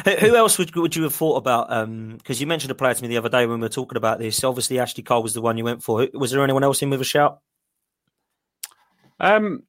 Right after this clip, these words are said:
Speaker 2: yeah, Nacho, actually, I think is he, he deserves a shout. Uh, uh,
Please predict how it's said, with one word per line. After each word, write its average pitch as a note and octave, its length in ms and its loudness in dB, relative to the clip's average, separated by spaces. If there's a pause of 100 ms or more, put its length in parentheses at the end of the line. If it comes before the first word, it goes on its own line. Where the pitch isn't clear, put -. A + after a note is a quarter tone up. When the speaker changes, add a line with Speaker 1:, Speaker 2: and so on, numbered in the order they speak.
(420)
Speaker 2:
yeah, D3 120 -4
Nacho, A2 720 0
actually, F#2+ 400 -2
I F#2 100 2
think G2 340 -2
is - 600 -4
he, A2 200 -2
he G#2+ 120 -2
deserves G#2+ 440 0
a G2+ 60 0
shout. B2 560 0 (540)
Uh, A#2 100 2 (220)
uh, C3+ 100 0